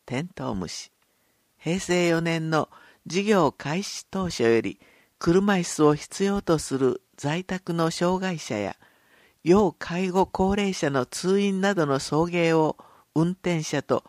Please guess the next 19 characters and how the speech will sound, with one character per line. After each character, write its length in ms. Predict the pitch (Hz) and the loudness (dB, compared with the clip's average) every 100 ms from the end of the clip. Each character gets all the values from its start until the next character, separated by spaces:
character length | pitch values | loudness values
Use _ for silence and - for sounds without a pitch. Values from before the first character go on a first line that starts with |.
| - - _ - | -20 -20 _ -6
介 260 | 175 214 | -2 -2
助 120 | 226 | -2
者 160 | - 175 | 0 0
の 140 | 156 | 0
二 100 | 151 | 0
名 220 | 175 202 214 | 0 0 -2
体 260 | 220 208 | -4 -6
制 220 | - 147 | 2 2
で 160 | 143 143 | 6 4
担 280 | 135 147 180 | 2 -4 -6
っ 20 | |
て 220 | - - | -6 -6
い 60 | 120 | -2
た 120 | 120 | 0
だ 120 | 117 | -2
き 100 | - | -4
ま 160 | 110 117 | -8 -8
し 80 | - | -8
た。 200 | - | -14